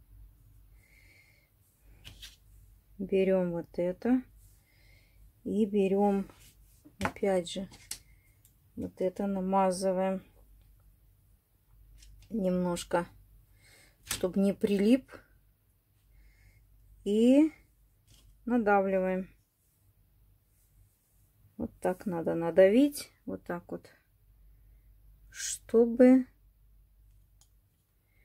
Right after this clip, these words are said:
всё тут покрылось.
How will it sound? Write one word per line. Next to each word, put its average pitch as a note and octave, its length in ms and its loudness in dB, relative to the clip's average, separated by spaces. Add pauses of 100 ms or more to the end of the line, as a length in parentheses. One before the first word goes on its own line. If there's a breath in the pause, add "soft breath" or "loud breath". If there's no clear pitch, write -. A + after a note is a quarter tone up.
(420)
всё - 400 4
тут A3+ 360 0 (920)
покрылось. A3 800 2